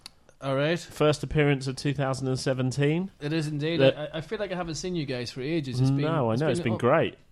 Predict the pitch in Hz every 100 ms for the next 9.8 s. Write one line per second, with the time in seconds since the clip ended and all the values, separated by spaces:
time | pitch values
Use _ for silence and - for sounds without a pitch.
0 | - 156 151 135 131 131 160 131 123 120
1 | 117 131 127 151 - 107 107 - - 156
2 | 123 123 - - - - - 156 135 -
3 | - 127 127 127 127 127 127 123 - 143
4 | 143 160 175 165 147 147 147 147 143 151
5 | 135 143 139 127 127 156 135 - 123 120
6 | 120 120 120 117 113 113 - 131 127 117
7 | 139 143 135 - 139 131 123 123 131 -
8 | 135 131 - 131 131 143 147 - 131 147
9 | 143 131 131 131 143 - 139 131